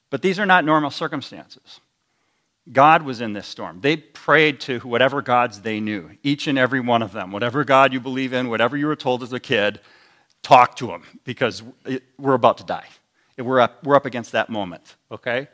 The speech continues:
It's not the fault of the sailors, right? It's the fault of someone else.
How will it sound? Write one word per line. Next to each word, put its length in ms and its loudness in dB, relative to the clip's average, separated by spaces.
It's 180 -4
not 260 4
the 80 0
fault 360 4
of 80 -10
the 80 -8
sailors, 640 -2
right? 220 6
It's 160 -2
the 80 -4
fault 400 4
of 80 -6
someone 300 -2
else. 580 0